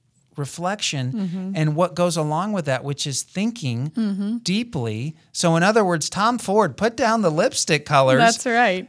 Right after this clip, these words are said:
Speaker 1: And put down the, the thing that shocks you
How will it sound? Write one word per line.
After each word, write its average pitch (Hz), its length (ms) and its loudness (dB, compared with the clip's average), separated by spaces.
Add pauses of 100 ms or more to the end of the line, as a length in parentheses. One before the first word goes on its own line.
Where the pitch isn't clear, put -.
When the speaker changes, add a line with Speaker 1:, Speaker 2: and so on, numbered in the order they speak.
Speaker 1:
And 180 220 -2
put 240 220 0
down 214 360 0
the, 165 140 0
the 151 260 -4
thing 202 280 0
that 165 120 0
shocks 214 460 2
you 139 180 -2